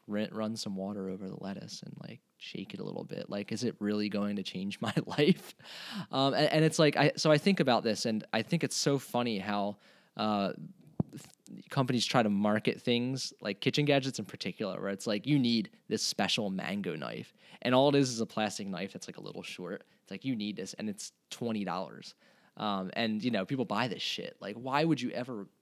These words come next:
buy that? It's, all you need is a knife. So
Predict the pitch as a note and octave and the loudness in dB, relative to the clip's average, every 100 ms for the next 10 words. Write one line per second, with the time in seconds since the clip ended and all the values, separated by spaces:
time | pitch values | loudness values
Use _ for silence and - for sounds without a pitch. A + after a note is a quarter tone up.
0 | _ A2 D3+ D#2 - - - - - D#3 | _ -8 -8 -8 -14 -16 -16 -12 -8 -6
1 | D3+ C3 A2 - A2+ F#3 - - - - | -6 -6 -8 -6 0 0 -2 -12 -20 -20
2 | - - - _ - E3+ D#3 | -20 -20 -20 _ 0 6 6